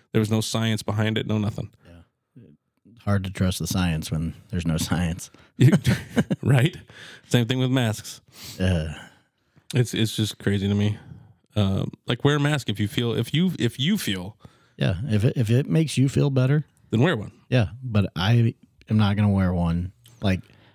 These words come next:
Speaker 2: obviously, follow
Speaker 1: Especially just a cloth thing.
Speaker 2: Yeah.
Speaker 1: Or whatever that you're, that per-, you're wearing over there.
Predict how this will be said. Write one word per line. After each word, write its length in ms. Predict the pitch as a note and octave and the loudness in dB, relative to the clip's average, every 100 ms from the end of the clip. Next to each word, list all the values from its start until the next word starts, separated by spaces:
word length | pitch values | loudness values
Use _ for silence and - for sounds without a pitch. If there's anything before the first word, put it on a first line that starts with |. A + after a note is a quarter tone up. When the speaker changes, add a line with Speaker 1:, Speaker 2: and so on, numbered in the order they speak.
| _ A#2+ | _ 0
Speaker 2:
obviously, 520 | A2+ G2+ G#2 F#2 - - | 2 2 0 -2 -2 2
follow 140 | A2+ A#2+ | 4 4
Speaker 1:
Especially 200 | - B2+ | 2 0
just 200 | B2 B2+ | 0 -2
a 40 | |
cloth 320 | - D3 C#3 | 0 -2 -2
thing. 360 | - F#2+ F#2+ - - - | -2 -2 -2 -8 -18 -4
Speaker 2:
Yeah. 160 | G2+ D2+ | -2 0
Speaker 1:
Or 80 | A2 | 0
whatever 280 | A#2 F#2 G2 | 2 0 0
that 80 | |
you're, 160 | G2+ G2 - | 0 -2 -4
that 280 | G2+ A2 - | -4 -4 -2
per-, 140 | - - | -4 0
you're 180 | A2+ A#2 | 0 0
wearing 300 | A#2 A#2 A2+ | 2 2 2
over 140 | A2 | 2
there. 280 | G#2+ G#2+ | 2 0